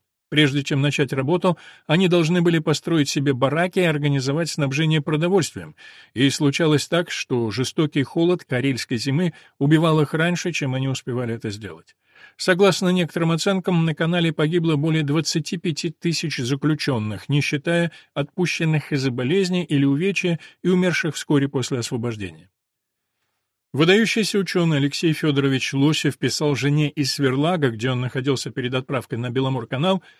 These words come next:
что многие с сожалением вспоминают Бутырки, так как набиты мы в мокрых и холодных палатках настолько,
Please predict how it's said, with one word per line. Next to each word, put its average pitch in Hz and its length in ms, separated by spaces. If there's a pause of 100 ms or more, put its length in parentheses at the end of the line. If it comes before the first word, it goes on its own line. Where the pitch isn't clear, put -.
(160)
что - 200
многие 196 360
с 185 60
сожалением 175 580
вспоминают 139 540
Бутырки, 135 540 (240)
так 160 160
как 165 180
набиты 165 440
мы 135 400
в 117 100
мокрых 143 500
и 127 60
холодных 139 480
палатках 143 480
настолько, 143 580